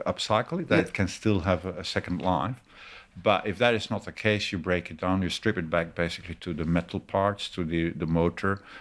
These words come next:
Speaker 1: the wiring, or the plastic,
Speaker 2: Mm-hmm.
Speaker 1: and that can be reused, recycled, downcycled. So in, in, for electronic appliances, it's,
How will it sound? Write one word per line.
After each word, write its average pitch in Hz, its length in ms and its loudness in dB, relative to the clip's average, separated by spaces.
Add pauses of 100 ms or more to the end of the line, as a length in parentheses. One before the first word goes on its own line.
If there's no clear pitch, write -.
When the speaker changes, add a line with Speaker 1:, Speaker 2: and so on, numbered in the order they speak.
(120)
Speaker 1:
the 87 100 -4
wiring, 90 640 2 (520)
or 92 160 -2
the - 60 -6
plastic, - 720 -2
Speaker 2:
Mm-hmm. 175 260 6 (120)
Speaker 1:
and - 180 4
that 107 160 4
can 90 180 0
be 82 140 2
reused, 76 540 -4 (340)
recycled, - 540 0 (100)
downcycled. - 640 -2
So 87 400 2 (400)
in, 107 260 2
in, 98 180 4 (180)
for 107 140 -2
electronic 143 520 2 (400)
appliances, 123 800 2
it's, - 360 -4